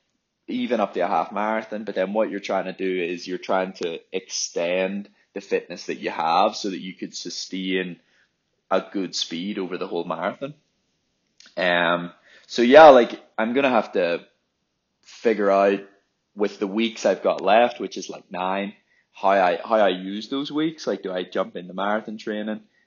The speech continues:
And that decision kinda needs to be made pretty soon. Um, but so Saturday we did two hundreds on the track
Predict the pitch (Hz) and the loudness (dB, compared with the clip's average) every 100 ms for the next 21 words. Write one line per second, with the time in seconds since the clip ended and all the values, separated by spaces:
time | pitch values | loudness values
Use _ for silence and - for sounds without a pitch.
0 | _ 98 120 127 - 110 104 95 95 98 | _ 2 4 4 -2 -8 -4 -4 -6 -4
1 | 90 90 90 - 95 92 90 87 90 90 | -4 -4 -12 -12 -10 -10 -10 -8 -6 -8
2 | _ _ _ - 85 87 87 90 98 - | _ _ _ -10 -10 -12 -12 -12 -14 -18
3 | _ _ - - 50 - - _ _ - | _ _ -12 -8 -8 -8 -12 _ _ -20
4 | - - - _ _ _ _ _ 143 139 | -20 -20 -20 _ _ _ _ _ 12 12
5 | - - - - 139 175 175 185 160 135 | 10 -10 -8 -4 6 12 12 12 6 4
6 | 131 123 123 120 - _ - 156 143 131 | 4 4 6 4 0 _ 0 6 6 4
7 | 127 113 101 - 139 131 131 - | -4 -4 -4 -6 2 4 4 0